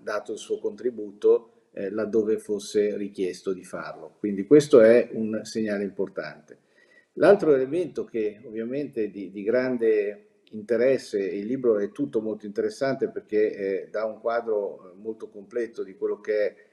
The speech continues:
la situazione del, eh, sistema bancario, eh, internazionale, ma anche, eh, quelle che sono poi le dinamiche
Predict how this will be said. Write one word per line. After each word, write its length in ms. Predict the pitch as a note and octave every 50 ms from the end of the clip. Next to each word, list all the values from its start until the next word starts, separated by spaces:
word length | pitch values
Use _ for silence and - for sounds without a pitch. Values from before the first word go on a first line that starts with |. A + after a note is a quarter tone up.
| _ _ _ _
la 100 | - -
situazione 680 | - - A2+ G#2 - A2+ G#2+ - - A#2+ B2+ B2+ A#2+ A2+
del, 240 | G#2+ G#2+ G#2 G2+ G#2
eh, 340 | G2+ G2 F#2 - G2+ G2+
sistema 440 | G2+ - - G2+ - - B2 A#2 A2+
bancario, 920 | G#2 G#2 G#2+ G#2 G2+ - B2 A#2+ B2+ B2+ A#2+ A2+ A2 G#2 G2 F#2 F2+ - _ _ _ _ _ -
eh, 160 | - G2 F#2+
internazionale, 1000 | F#2+ E2+ E2+ G#2+ G2+ - A2+ A2 A2+ A2+ A#2 - - B2+ C3 D3 D#3+ D#3+ C3+ A#2 G#2
ma 180 | G2+ G#2+ G2
anche, 580 | - A#2 A#2 B2+ C3+ C3 - A#2+ A#2 G#2 F#2+ - - - _ _ _ -
eh, 180 | F2+ F2 F2 -
quelle 260 | - A#2 A#2 A#2+ G#2+
che 120 | A2+ A2
sono 320 | G#2 - B2+ C3+ C3 A#2 -
poi 220 | - A2 A#2+ B2+
le 120 | A#2+ G2+
dinamiche 840 | F#2+ G2 G2+ G#2 A2 A#2+ A#2+ B2 A2 - - A2 G#2+ G2+ G2+ - -